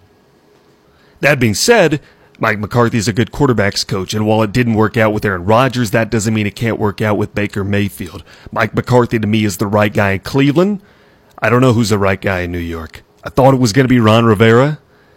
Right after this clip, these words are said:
Maybe it's Matt Rhule. Maybe it's somebody else at the college level.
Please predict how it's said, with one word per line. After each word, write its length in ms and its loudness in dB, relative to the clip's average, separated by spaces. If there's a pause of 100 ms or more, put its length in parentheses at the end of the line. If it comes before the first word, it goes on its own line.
(380)
Maybe 260 -2
it's 140 -4
Matt 200 2
Rhule. 520 2 (680)
Maybe 400 -2
it's 140 0
somebody 340 0
else 220 2
at 60 -10
the 80 -6
college 360 0
level. 440 0